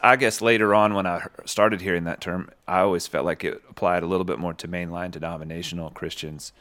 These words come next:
you know, or was more of a cultural term,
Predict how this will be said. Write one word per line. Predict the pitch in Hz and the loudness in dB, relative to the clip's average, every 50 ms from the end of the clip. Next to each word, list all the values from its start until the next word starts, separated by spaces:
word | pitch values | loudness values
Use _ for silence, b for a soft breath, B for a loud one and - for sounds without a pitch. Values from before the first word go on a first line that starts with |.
| B B B B B B B B B B B B B | B B B B B B B B B B B B B
you | - 98 | -2 0
know, | 92 87 85 82 82 82 80 80 - - | 2 2 2 2 0 -2 -4 -6 -6 -2
or | 90 95 87 | -2 0 0
was | 92 92 95 104 - | 0 -2 -2 -4 -2
more | 110 110 101 | 0 2 2
of | 95 78 | 2 0
a | 80 | -4
cultural | - - - 107 110 107 - 113 101 104 107 104 | -8 2 4 4 4 4 2 0 2 2 0 0
term, | - - 113 107 107 107 107 110 | -2 -4 -4 -2 -2 -4 -6 -8